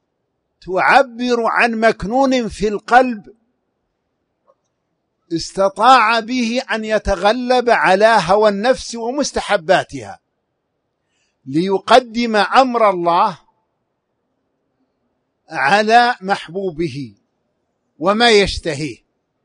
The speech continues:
ومن أجل هذا كان أمة، فهو قدوة وأسوة، والله تبارك وتعالى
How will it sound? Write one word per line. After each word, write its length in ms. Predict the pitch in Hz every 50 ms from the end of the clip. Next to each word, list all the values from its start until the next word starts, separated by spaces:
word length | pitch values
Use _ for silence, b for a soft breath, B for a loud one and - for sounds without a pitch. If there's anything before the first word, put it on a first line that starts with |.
| _ _ _ _ _ _ _ _ _ _ _ _ _ _ _ _ _ _ _ _ _ _ _ _ _ _ _ _
ومن 320 | 127 165 185 220 233 226
أجل 300 | 208 220 254 233 233 247
هذا 460 | 247 202 196 220 208 185 160 190 202
كان 380 | 202 - 190 185 180 165 165 160 160
أمة، 340 | 170 160 147 135 131 113 - _ _ _ _ _ _ _ _ _ _ _ _ _ _ _ _ _ _ _ _ _ _ _ _ _ _ _ _ _ _ _ _ _ _ _ _ _ _ _ _ _ _ _ _ _ _ _ _ _ _ _ _ _ _ _ _ _ _ _ _ _ _ _ _ _ _ _ _ _ _
فهو 720 | _ _ 143 151 165 156 131 160 190 190 202 220 233 240 233 _ _ _ _ _ _ _ _ _ _ _ _ _ _ _ _ _ _ _ _ _ _ _ _ _ _ _ _ _ _ 135 151 160 -
قدوة 540 | - 202 208 208 220 202 208 196 160 127 - _ _ _ _ _ _ _ _ _ _ _ _ _ _ _ _ _ _ _ _ _
وأسوة، 760 | 131 143 156 160 151 196 202 214 - - 165 180 165 131 110 - _ _ _ _ _ _ _ _ _ _ _ _ _ _ _ _ _ _ _ _
والله 540 | 127 139 160 165 170 175 208 226 220 208 196
تبارك 540 | - 196 196 180 226 247 240 247 240 - 196
وتعالى 840 | 202 196 190 175 - 180 160 127 127 151 151 151 151 160 185 202